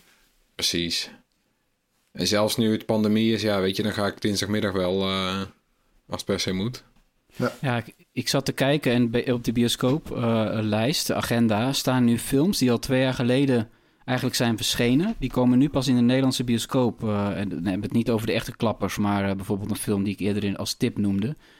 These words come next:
Speaker 3: The Painter and the Thief. Het is een documentaire.
Speaker 1: Oh ja.
Speaker 3: Die, die gaat, eh, morgen in première in Nederland. Dus een film van twee jaar geleden. <laughs> Raar, hè?
Speaker 1: Ja, gek, hè?
Speaker 3: Ja. Ja.
Speaker 2: Is er iets bekend
Speaker 1: Ja,
Speaker 2: over
Speaker 1: maar die
Speaker 2: James Bond, trouwens?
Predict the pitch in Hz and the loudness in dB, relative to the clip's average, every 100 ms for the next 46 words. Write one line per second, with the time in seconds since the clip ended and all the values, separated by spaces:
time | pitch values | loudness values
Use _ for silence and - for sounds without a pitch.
0 | _ - - 120 113 113 110 110 - 127 | _ -12 -2 0 0 0 0 0 0 2
1 | 113 120 - - _ - 113 123 117 120 | 2 0 -8 -20 _ -6 0 2 2 2
2 | 131 151 151 143 120 262 - _ _ _ | 2 2 4 4 2 -2 -6 _ _ _
3 | _ _ _ _ _ 131 131 - 139 139 | _ _ _ _ _ -2 -2 0 -2 0
4 | 151 143 - 131 131 127 82 120 - 139 | 0 -2 0 2 4 2 0 -4 0 2
5 | 160 175 147 135 135 135 139 147 135 127 | 4 4 2 2 2 4 4 4 4 4
6 | 143 151 113 104 110 - - 139 131 113 | 4 2 2 0 -2 -8 -4 -2 0 0
7 | 139 139 127 143 135 131 - - - - | 0 0 0 0 0 0 -2 -10 -14 -12
8 | 190 190 - 147 131 180 247 104 - 127 | -10 -8 -4 -2 -2 -4 -6 -6 -2 0
9 | 120 117 135 127 _ - 147 - - _ | 0 0 -2 -8 _ -4 -4 -4 -12 _
10 | _ _ 117 165 160 160 160 - 120 127 | _ _ -2 2 4 2 2 4 4 6
11 | 127 117 170 135 156 143 113 - - 104 | 4 4 4 2 2 2 0 -8 -12 -10
12 | 90 87 - | -8 -10 -14